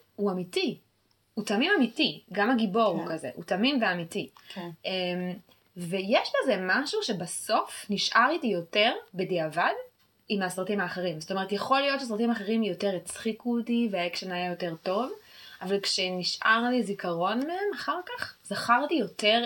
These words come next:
Speaker 1: את ה-, את המשקולת הרגשית של הסרט הזה. אה, וזה גם כנראה, אני מודה, קשור, אה, לזה שהסרטים הבאים של קפטן אמריקה, הם, הם מאוד מאוד טובים,
Speaker 2: Mm.
Speaker 1: וגם האקשן בהם ממש ממש טוב,
Speaker 2: מהמם.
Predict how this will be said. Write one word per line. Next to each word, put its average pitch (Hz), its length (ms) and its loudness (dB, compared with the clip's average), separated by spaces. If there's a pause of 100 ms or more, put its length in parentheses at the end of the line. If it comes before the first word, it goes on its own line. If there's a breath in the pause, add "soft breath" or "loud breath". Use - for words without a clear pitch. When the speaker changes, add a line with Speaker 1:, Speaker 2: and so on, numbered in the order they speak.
(100)
Speaker 1:
את 180 120 -6
ה-, 160 200 -2 (400 loud breath)
את 180 80 -6
המשקולת 240 540 2
הרגשית 190 600 -2
של 190 200 0
הסרט 175 440 -4
הזה. 147 220 -8 (600 soft breath)
אה, 196 60 0 (300)
וזה 254 220 2
גם 339 240 4
כנראה, 233 540 2
אני 180 100 -4
מודה, 175 300 -2
קשור, 285 460 -4 (140)
אה, 180 240 0
לזה 180 140 -4
שהסרטים 208 500 -2
הבאים 180 400 -4
של 285 120 2
קפטן 294 240 -2
אמריקה, 339 440 -2 (1000 soft breath)
הם, 165 440 -2 (720)
הם 180 180 -2
מאוד 226 320 4
מאוד 196 240 4
טובים, 202 460 2 (140)
Speaker 2:
Mm. 220 40 -4 (360)
Speaker 1:
וגם 180 180 2 (160)
האקשן 240 460 2
בהם 269 400 2
ממש 277 320 0
ממש 277 260 0
טוב, 302 120 2
Speaker 2:
מהמם. 311 140 2